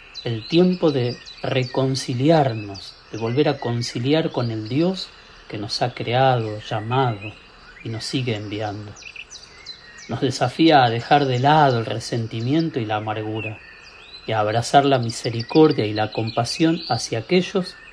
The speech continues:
que nos hayan herido. El Padre Nuestro es más que una simple recitación de palabra.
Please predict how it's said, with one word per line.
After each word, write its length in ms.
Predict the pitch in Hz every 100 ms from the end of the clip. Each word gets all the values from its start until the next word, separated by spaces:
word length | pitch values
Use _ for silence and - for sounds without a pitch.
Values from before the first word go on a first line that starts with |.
| -
que 100 | -
nos 260 | 113 110 -
hayan 320 | 113 - 107
herido. 340 | 104 98 92 87 - - - - - - - - - - - -
El 100 | 117
Padre 340 | 113 120 127 127
Nuestro 540 | 127 143 - - 147 147 - -
es 120 | 127
más 220 | 143 123
que 120 | -
una 140 | 135 117
simple 480 | - 165 151 131
recitación 680 | 117 120 - 120 110 - 131
de 80 | 117
palabra. 580 | - 107 107 104 104